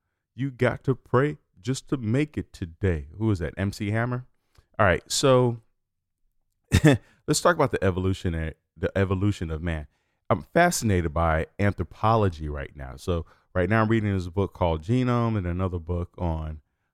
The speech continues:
um, how we started off as fish or something like that. And it's fascinating. When you look at, there's a YouTube video when, uh, it's like a three-minute YouTube video, and I, I'm gonna actually post it in the,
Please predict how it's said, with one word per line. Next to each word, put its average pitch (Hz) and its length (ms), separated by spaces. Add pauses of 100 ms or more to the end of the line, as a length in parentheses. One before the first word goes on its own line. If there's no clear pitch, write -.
(100)
um, 71 440
how 87 220
we 90 120
started 82 300
off 80 240
as - 180
fish - 500
or 113 40
something - 280
like 101 180
that. 104 240 (340)
And 117 260 (160)
it's - 160
fascinating. 101 680
When 101 80
you 147 80
look 165 160
at, 135 120
there's 131 200
a 101 100
YouTube 131 480
video 85 600 (320)
when, 92 520
uh, 82 180
it's - 160
like 123 140
a 87 60
three-minute 139 840
YouTube 107 440
video, 78 520 (320)
and 104 200
I, 131 200
I'm 127 120
gonna 127 120
actually 170 380
post - 380
it 98 100
in 98 160
the, 90 160